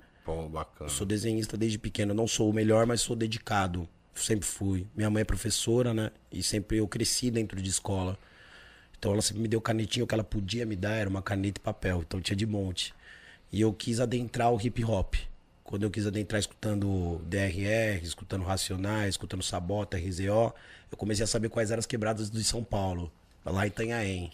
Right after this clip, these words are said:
Speaker 1: Certo.
Speaker 2: Então ali eu já comecei meio que a entrar no hip hop.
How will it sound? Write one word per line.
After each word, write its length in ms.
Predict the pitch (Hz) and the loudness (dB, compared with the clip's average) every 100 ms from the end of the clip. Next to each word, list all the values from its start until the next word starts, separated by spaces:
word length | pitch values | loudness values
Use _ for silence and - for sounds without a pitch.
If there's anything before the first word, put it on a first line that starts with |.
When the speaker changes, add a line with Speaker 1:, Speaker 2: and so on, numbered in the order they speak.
| - | -4
Speaker 1:
Certo. 460 | - 85 78 - - | 0 0 0 -8 -16
Speaker 2:
Então 200 | - 95 | -4 0
ali 200 | 101 95 | 0 2
eu 80 | 107 | 0
já 100 | 107 | 0
comecei 400 | - 107 101 110 | -4 -2 0 0
meio 140 | 107 104 | -2 -2
que 100 | 110 | -6
a 40 | |
entrar 180 | 104 107 | -4 -4
no 160 | 107 | -2
hip 200 | 107 - | -2 -2
hop. 300 | 120 107 98 | -2 0 -2